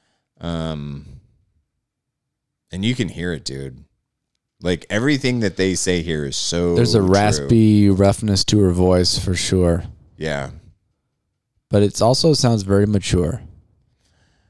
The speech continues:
Speaker 1: Um, it's funny because kind of like the Dylan record that we listened to way back in the four hundreds, where we were like,
Speaker 2: The one from the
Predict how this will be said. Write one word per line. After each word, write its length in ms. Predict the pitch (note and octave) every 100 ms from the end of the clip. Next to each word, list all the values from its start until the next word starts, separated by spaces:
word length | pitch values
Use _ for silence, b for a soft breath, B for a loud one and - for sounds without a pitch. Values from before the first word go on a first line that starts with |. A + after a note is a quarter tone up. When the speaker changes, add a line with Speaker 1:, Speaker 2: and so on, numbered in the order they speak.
| _ -
Speaker 1:
Um, 280 | A2 G#2+ G#2 -
it's 180 | A#2 -
funny 380 | A#2 A#2+ B2
because 480 | G2 F#2 - G2 F2+
kind 420 | - - A2+ C3
of 220 | C3 G#2 F#2
like 340 | F#2 F2+ E2
the 120 | F2+
Dylan 580 | D#2+ F2 F2+ F#2 F#2 F#2
record 460 | F#2 F2 G2 G2 F#2
that 140 | F2
we 180 | F#2 F2
listened 420 | F2+ F2 F#2+ F2+
to 220 | - F2+
way 220 | E2+ E2+ E2
back 240 | E2+ E2
in 80 | F2
the 80 | D#2+
four 260 | F2 E2+
hundreds, 500 | E2+ D#2+ E2 F2 E2+
where 160 | F2+ E2+
we 140 | E2 E2
were 160 | E2+
like, 380 | D#2+ D#2+ D2 -
Speaker 2:
The 80 | G#2+
one 180 | A2 G#2+
from 260 | A2 G#2
the 260 | F#2+ F#2+